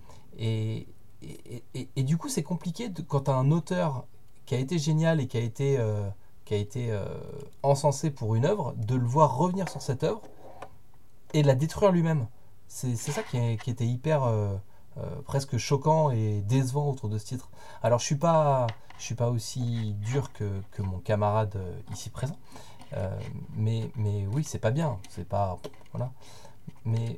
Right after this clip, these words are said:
mais je pense qu'il y a, il y a aussi le fait, la même chose qui passe par un autre auteur, tu vois, tu peux dire, « Ouais, bah, machin est venu faire du Dark Knight, c'est de la merde, machin, c'est un con. » Alors que là, c'est Miller.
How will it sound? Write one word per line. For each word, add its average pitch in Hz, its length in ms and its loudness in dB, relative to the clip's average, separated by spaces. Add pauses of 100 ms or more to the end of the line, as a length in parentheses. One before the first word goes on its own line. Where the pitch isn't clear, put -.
(400)
mais 156 80 -2
je - 80 -2
pense 233 140 2
qu'il - 140 2
y - 20 6
a, - 140 -6
il 139 80 -10
y 139 60 4
a 127 220 8
aussi 175 600 2
le 131 100 0
fait, 160 160 -6 (840)
la 143 160 12
même 208 220 8
chose 233 200 -2
qui - 120 -6
passe 170 180 0
par 127 160 6
un 123 100 8
autre 156 200 4
auteur, 139 440 2 (600)
tu - 100 -6
vois, 131 280 2
tu 123 120 -6
peux 139 140 2
dire, « 139 220 6
Ouais, 147 120 12
bah, 123 120 6
machin 131 300 4
est 131 80 6
venu 135 180 4
faire 135 180 2
du 117 80 2
Dark 113 220 2
Knight, 147 340 2
c'est - 180 0
de 120 60 2
la 120 100 8
merde, 143 220 6
machin, 117 240 4
c'est 139 120 0
un 120 80 4
con. » 107 160 -2 (640)
Alors 127 140 2
que 208 80 6
là, 226 80 8
c'est 175 160 4
Miller. 202 380 2